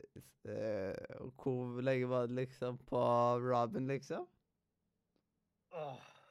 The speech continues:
Speaker 2: atten måneder.
Speaker 1: Mhm. Det,
Speaker 2: Eller
Speaker 1: det,
Speaker 2: noe.
Speaker 1: eh, bare de bare liksom tar og, tar opp med det, så det ser ut som han tar og sjekker ut først, og så bare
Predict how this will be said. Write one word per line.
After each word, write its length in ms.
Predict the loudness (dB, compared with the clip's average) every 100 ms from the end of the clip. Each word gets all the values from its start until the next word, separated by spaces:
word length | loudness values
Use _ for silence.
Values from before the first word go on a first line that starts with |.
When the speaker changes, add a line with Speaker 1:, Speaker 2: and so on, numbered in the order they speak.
| -18
Speaker 2:
atten 360 | -14 -14 _ -14
måneder. 500 | -10 -10 -10 -12 -14 _ _ -8
Speaker 1:
Mhm. 360 | -4 -4 -4 -8 _ _ -20 -20 _ _
Det, 80 | 2
Speaker 2:
Eller 200 | 2 0
Speaker 1:
det, 160 | -4 -2
Speaker 2:
noe. 160 | -2 -2
Speaker 1:
eh, 140 | 0 2
bare 280 | 4 4
de 80 | 4
bare 200 | 4 4
liksom 320 | 2 -2 -6
tar 200 | 0 2
og, 160 | 4 2 -4 _ _ _ _ _
tar 180 | -4 0
opp 140 | 0 0
med 80 | 0
det, 140 | 0
så 80 | 0
det 120 | -2
ser 200 | 2 2
ut 120 | 2
som 100 | -2
han 160 | -2 2
tar 180 | 2 2
og 80 | 2
sjekker 480 | 2 2 4 4 6
ut 300 | 4 4 2
først, 200 | 0 2
og 120 | 2
så 80 | 2
bare 420 | 4 0 0 0